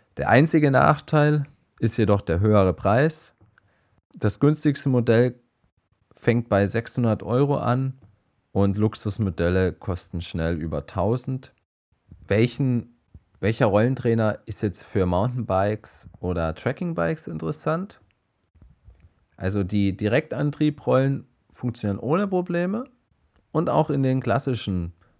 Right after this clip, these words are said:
normalen Rollentrainern passt dein Reifen rein. Du musst jedoch vorher entweder einen Rollenreifen kaufen oder halt einen Reifen draufziehen, der kein Profil hat.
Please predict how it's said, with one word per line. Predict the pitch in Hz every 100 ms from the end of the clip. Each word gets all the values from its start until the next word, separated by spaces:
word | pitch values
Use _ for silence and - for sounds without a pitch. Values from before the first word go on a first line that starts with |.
| -
normalen | 95 92 107 113
Rollentrainern | 82 85 85 90 - 82 80 78 78 -
passt | 95 - -
dein | 73 76
Reifen | 78 87 -
rein. | 82 80 104 190 - _ _ _ _ _ _ _ _
Du | -
musst | 101 147 151 156
jedoch | 139 127
vorher | - - 123 160 160 113 135 170 _ _ _ _ _ _ _ _ _ _ -
entweder | 120 123 117 101
einen | 98 104 98
Rollenreifen | 98 120 175 165 170 165 156
kaufen | - 139 147 147 131
oder | 110 123 120 120
halt | 110 110 - -
einen | 90 101 101 107 95
Reifen | 90 80 101 -
draufziehen, | 82 71 101 - - 107 98
der | 87
kein | 85 - 82 98
Profil | - 90 - 82 80
hat. | 71 58